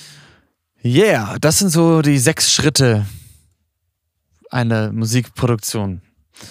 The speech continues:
Und ich möchte jetzt mal ganz tief in die Basis eintauchen. Was bedeutet eigentlich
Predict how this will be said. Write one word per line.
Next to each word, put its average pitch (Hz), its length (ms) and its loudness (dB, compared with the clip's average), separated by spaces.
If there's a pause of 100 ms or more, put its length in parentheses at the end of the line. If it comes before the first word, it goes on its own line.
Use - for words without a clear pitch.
(360)
Und 139 1160 0 (1120)
ich 143 140 -4
möchte 156 200 0
jetzt 143 80 0
mal 143 260 2
ganz 151 280 0
tief 156 240 -4
in 127 80 -4
die 127 120 -4 (220)
Basis 139 400 0
eintauchen. 131 760 0 (100)
Was 131 220 0
bedeutet 131 400 2
eigentlich 117 540 -2